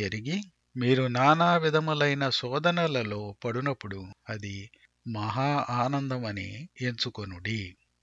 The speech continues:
ఇక్కడ మనం చూచినప్పుడు యాకోబు ఏమని సెలవిస్తున్నాడంటే, విశ్వాసులైనటువంటి వారికి మీ విశ్వాసమునకు కలుగు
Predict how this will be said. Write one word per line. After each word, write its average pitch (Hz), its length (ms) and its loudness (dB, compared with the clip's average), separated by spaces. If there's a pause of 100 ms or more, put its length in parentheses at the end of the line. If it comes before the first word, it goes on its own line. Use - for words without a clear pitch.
ఇక్కడ 180 200 8 (100)
మనం 175 160 10 (120)
చూచినప్పుడు 180 580 6 (640)
యాకోబు 135 440 4
ఏమని 123 400 0
సెలవిస్తున్నాడంటే, 113 840 -2 (520)
విశ్వాసులైనటువంటి 147 1080 6
వారికి 143 380 6 (500)
మీ 131 180 2 (140)
విశ్వాసమునకు 185 840 4 (100)
కలుగు 143 360 0